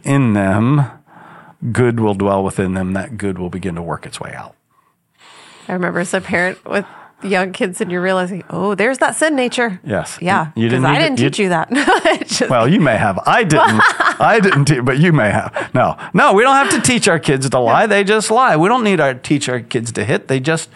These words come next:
Speaker 1: hit. We don't need to teach our kids not to share. We have to teach them to share because at core, they're like,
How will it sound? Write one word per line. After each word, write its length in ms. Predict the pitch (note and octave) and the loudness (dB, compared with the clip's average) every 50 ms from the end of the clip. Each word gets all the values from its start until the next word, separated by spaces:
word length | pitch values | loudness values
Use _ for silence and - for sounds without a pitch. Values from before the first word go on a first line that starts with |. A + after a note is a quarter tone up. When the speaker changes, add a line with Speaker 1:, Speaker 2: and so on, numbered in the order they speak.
| - - - - - - | -20 -20 -20 -20 -20 -4
Speaker 1:
hit. 220 | - A#3+ G#3+ - - - | -2 -2 -2 0 0 0
We 100 | D3+ G#3 | 2 2
don't 220 | A3+ G#3+ - - | 2 0 0 0
need 220 | E3 F3 G3+ A3+ G3+ | 0 0 0 0 0
to 80 | F#3+ | -2
teach 280 | D3+ - - E3 D3 - | -2 0 0 0 0 0
our 100 | C#3+ C3+ | 0 -2
kids 320 | A#2+ - D3 C#3 B2+ A#2+ - - - - - - - - - - _ - | 0 0 0 0 0 -4 -8 -12 -16 -18 -18 -20 -20 -20 -20 -20 _ -2
not 500 | A#2 A#2 A#2+ B2+ C#3+ E3 D#3+ - - - | 0 2 2 4 4 2 2 -2 -4 -2
to 140 | - D#3 C3 | -2 0 0
share. 480 | - - - - G3+ A3 F3+ - F#2+ | 0 -2 0 0 0 0 0 0 0
We 140 | A2+ C3+ G3+ | 0 2 2
have 140 | A3+ A3+ A3+ | 2 0 -2
to 60 | - D3 | -4 -6
teach 280 | - - F#3 E3+ - | -4 -4 -4 -2 -2
them 160 | - C3+ A#2+ A#2 - | -2 -2 -2 -4 -4
to 180 | - C4+ C4 | -2 -2 -2
share 280 | - - - B2+ B2 C3 | -2 -2 -2 -2 -2 -2
because 380 | C3 D3 C#3 - D3+ C#3+ B2 | -2 -4 -2 0 0 0 0
at 200 | C3+ B2 - - | 0 -2 -4 -6
core, 280 | - - - B3+ A3+ F3 | -4 -2 0 2 2 2
they're 140 | D3 C#3 B2+ | 2 2 2
like, 160 | A#2 G2+ - | 2 0 -2